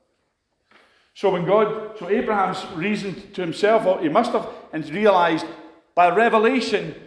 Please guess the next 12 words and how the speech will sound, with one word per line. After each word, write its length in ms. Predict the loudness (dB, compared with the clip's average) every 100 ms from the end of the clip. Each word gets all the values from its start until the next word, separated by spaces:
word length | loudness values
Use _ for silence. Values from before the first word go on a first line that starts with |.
| -20 -10
if 200 | -8 2
God's 300 | 4 4 4
asking 480 | -2 -2 -4 -4 -2
me 180 | -4
for 200 | -2 -2
my 300 | 0 0 0
son, 520 | -2 2 4 4 -2 -8 -18 -20 _ _ _
he 180 | 2 6
must 280 | 6 4 4
have 200 | 4 4
a 80 |
son. 520 | 4 4 4 2 -4